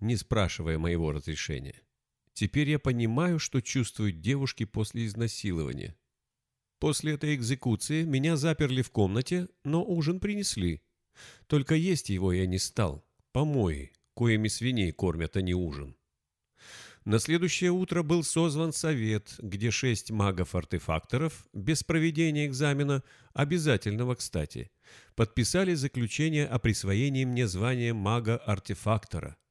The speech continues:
Думаете, это все? Как же!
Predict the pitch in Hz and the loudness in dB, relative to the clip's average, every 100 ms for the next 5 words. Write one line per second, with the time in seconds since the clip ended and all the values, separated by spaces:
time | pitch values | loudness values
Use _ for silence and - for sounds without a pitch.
0 | _ _ _ - 85 98 101 95 98 95 | _ _ _ -2 2 4 2 2 -2 -2
1 | - - 180 127 _ _ _ _ _ - | -6 -4 -2 -4 _ _ _ _ _ -4
2 | 104 92 82 80 | 0 0 -4 -14